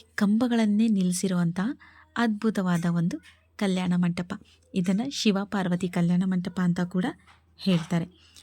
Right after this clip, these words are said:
ಪಾರ್ವತಿ ಪರಮೇಶ್ವರರ ಈ ಕಲ್ಯಾಣ ಮಂಟಪದಲ್ಲಿ ಪ್ರತಿಯೊಂದು ಸ್ತಂಭಗಳ ಕೆತ್ತನೆನೂ ಕೂಡ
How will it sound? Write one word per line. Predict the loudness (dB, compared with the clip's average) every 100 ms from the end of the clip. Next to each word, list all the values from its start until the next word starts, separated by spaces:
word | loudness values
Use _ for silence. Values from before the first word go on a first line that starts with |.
| -20 -20 -10
ಪಾರ್ವತಿ | -4 -2 -2 0 0
ಪರಮೇಶ್ವರರ | 2 0 0 0 -4 -2 -2 -4 -6 -2
ಈ | -2
ಕಲ್ಯಾಣ | 0 2 2 4 2
ಮಂಟಪದಲ್ಲಿ | 2 0 -4 -4 -2 -2 -4 -10 -20 -20 _ _
ಪ್ರತಿಯೊಂದು | -2 -2 -4 -4 -2 0 0
ಸ್ತಂಭಗಳ | -4 -4 -4 -2 -2 -4 -6
ಕೆತ್ತನೆನೂ | -8 -8 -2 0 0 -2
ಕೂಡ | -4 -6